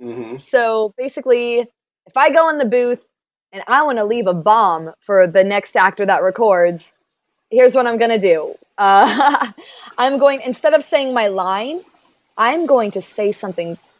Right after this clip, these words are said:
Speaker 2: absolutely ridiculous. I'm gonna say a joke. I'm gonna, I'm gonna say something that's not the line, and it's gonna be hilarious. And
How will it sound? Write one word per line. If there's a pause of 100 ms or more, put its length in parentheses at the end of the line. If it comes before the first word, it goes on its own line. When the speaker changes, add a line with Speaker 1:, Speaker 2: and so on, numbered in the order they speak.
Speaker 2:
absolutely
ridiculous.
I'm
gonna
say
a
joke.
I'm
gonna, (500)
I'm
gonna
say
something
that's
not
the
line,
and
it's
gonna
be
hilarious.
And